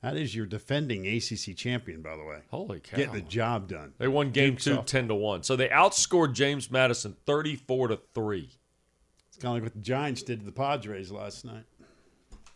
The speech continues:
Speaker 2: How'd the night before go?
Speaker 1: Doesn't matter.
Speaker 2: Okay.
Speaker 1: Defending National League West champs, my man.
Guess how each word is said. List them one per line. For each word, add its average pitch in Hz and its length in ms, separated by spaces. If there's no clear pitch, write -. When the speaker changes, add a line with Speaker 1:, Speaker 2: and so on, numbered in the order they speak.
Speaker 2:
How'd 110 140
the 98 80
night 104 200
before 92 300
go? 69 220
Speaker 1:
Doesn't 104 180
matter. 90 260
Speaker 2:
Okay. 85 220
Speaker 1:
Defending 117 320
National 101 380
League 95 80
West 101 240
champs, 131 400
my 92 80
man. 110 260